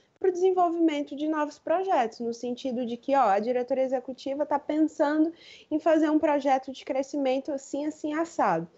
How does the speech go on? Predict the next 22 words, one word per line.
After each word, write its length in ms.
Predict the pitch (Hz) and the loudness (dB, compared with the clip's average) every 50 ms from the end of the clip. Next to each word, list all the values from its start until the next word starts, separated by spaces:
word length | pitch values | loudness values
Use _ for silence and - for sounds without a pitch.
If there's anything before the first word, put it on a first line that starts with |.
| _ _ _ - | _ _ _ -8
Apresenta 560 | 226 226 233 269 262 262 247 269 277 277 294 | -6 -2 2 2 2 4 2 0 0 -2 -4
pro 140 | 294 285 285 | -6 -6 -6
conselho 400 | - 294 262 269 262 - 269 277 | -4 -2 -4 -2 -2 -2 -4 -4
e 40 | 285 | -2
fala, 200 | - 311 311 381 | -2 0 2 2
"E 140 | 480 480 | 4 4
aí, 80 | 381 - | 4 2
conselho, 380 | - 247 214 214 - - 196 - | 0 -4 -8 -8 -8 -12 -14 -12
o 40 | |
que 80 | - 269 | -12 -12
é 60 | 294 302 | -12 -12
que 120 | - - | -10 -6
vocês 400 | 311 330 320 - 359 349 339 269 | -4 -4 -4 -2 -2 -2 0 2
acham 340 | 262 226 214 220 - 240 220 | 2 2 0 -2 -4 -6 -4
dessa 280 | 226 233 233 - 240 | -4 -4 -4 -6 -6
nossa 320 | 226 233 220 220 220 - 285 | -6 -6 -6 -6 -6 -6 -4
ideia?" 340 | 254 214 170 160 147 151 - _ _ _ _ _ _ _ _ _ _ _ _ | -2 0 0 0 -2 -4 -10 _ _ _ _ _ _ _ _ _ _ _ _
Aí 180 | - 359 359 349 | -2 0 2 2
o 60 | 320 | 2
conselho 480 | 320 - 254 254 240 - 247 202 196 208 | 2 2 0 0 0 -2 -4 -4 -4 -4
discute, 680 | 202 247 320 330 - - - 381 392 403 392 - - | -2 -2 -2 -2 -2 0 2 2 4 2 2 -2 -8
conversa, 800 | - - 269 254 269 254 254 269 302 311 302 311 302 - - 294 | -8 -6 -4 -2 -2 0 2 2 4 4 2 2 0 -2 -6 -6